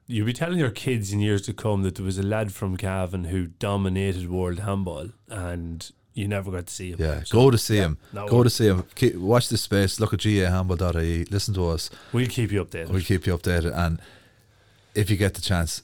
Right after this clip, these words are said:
Speaker 2: please God he gets to the final. And that's gonna be an occasion that's gonna be as good a sporting occasion as any in the country this year.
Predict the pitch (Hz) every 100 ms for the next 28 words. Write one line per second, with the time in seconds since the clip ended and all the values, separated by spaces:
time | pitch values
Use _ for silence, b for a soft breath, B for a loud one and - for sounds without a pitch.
0 | _ - 117 110 110 98 92 - 87 80
1 | 92 90 82 - b b b b _ _
2 | - 78 85 - 92 80 82 82 78 78
3 | 82 80 80 78 - 87 80 78 - 85
4 | 82 90 78 82 90 80 78 80 82 82
5 | 80 76 - 80 78 78 - 76